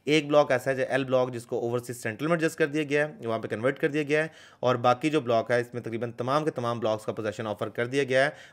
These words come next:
मासवाई ब्लॉक जी का और ब्लॉक एच का इनका पोजीशन अभी तक सोसाइटी की तरफ से ऑफर नहीं किया गया। जहाँ तक बात है हार्मनी हाइट्स की, इसका मैंने वीडियो के स्टार्ट में जिक्र किया था कि कंस्ट्रक्टेड एरिया दो सौ बीस कनाल होगा, जो कि बहुत बड़ा रकबा बनता है, और उसके साथ इसके लिए सेपरेटली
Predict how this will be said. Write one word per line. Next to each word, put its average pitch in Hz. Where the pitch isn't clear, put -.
मासवाई 131
ब्लॉक 110
जी 113
का 120
और 120
ब्लॉक 101
एच 120
का 123
इनका 117
पोजीशन 107
अभी 101
तक 101
सोसाइटी 98
की 104
तरफ 104
से -
ऑफर 120
नहीं 123
किया 104
गया। 92
जहाँ 143
तक 160
बात 147
है 147
हार्मनी 127
हाइट्स 120
की, 131
इसका 131
मैंने 127
वीडियो 117
के 117
स्टार्ट 110
में 147
जिक्र 143
किया 127
था 147
कि 139
कंस्ट्रक्टेड 143
एरिया 127
दो 120
सौ 131
बीस 117
कनाल 104
होगा, 101
जो 120
कि 123
बहुत 101
बड़ा 107
रकबा 107
बनता 98
है, 110
और -
उसके 104
साथ 107
इसके 104
लिए 107
सेपरेटली 113